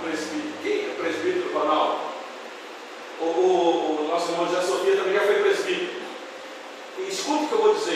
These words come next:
isso, meus irmãos, a gente tem que tomar muito cuidado, nós como liderança, para não sobrecarregar a igreja. Porque às vezes nós ficamos naquelas atividades, somos ativistas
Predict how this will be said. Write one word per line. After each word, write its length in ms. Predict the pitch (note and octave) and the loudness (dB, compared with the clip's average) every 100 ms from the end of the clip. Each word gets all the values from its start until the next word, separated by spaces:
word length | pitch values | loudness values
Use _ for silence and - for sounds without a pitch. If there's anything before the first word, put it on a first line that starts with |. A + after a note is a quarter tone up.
| - | 0
isso, 220 | - - | -2 -4
meus 120 | D#3 | -4
irmãos, 180 | D#3 D#3 | -4 -2
a 80 | - | 0
gente 100 | G3 | 0
tem 80 | - | -2
que 60 | F3+ | -2
tomar 180 | F3+ | 0
muito 260 | F#3 D3+ D#3+ | 0 -2 -2
cuidado, 320 | E3 D#3 D#3 | 0 4 4
nós 180 | F3 F#3 | 4 2
como 280 | E3+ D3+ D3 | 2 -2 -2
liderança, 500 | D3 B2+ - - E3+ | -2 -2 0 0 -2
para 180 | E3+ E3+ | -2 -2
não 200 | G3 B3+ | 0 0
sobrecarregar 960 | D#4 A3 - E3+ - - - - D3+ E3 | 0 0 0 -2 -2 -4 -4 -4 -2 -2
a 240 | E3+ - | -2 -4
igreja. 380 | D3+ D3+ D3+ - - - - - - - | -4 -4 -4 -8 -10 -12 -14 -14 -14 -12
Porque 200 | F3 B3 | 2 4
às 180 | - - | 4 4
vezes 320 | G#3 G3+ - | 6 6 4
nós 120 | E3+ | 0
ficamos 420 | - - F3+ F3 E3+ | -4 -4 -4 -2 -2
naquelas 400 | - - D#3 D#3+ | -2 0 2 2
atividades, 840 | - - - - - - - - | 2 0 -4 -6 -2 2 2 2
somos 260 | - E3 E3 | 0 -2 -2
ativistas 500 | - - G#3 - | -2 -4 -8 -8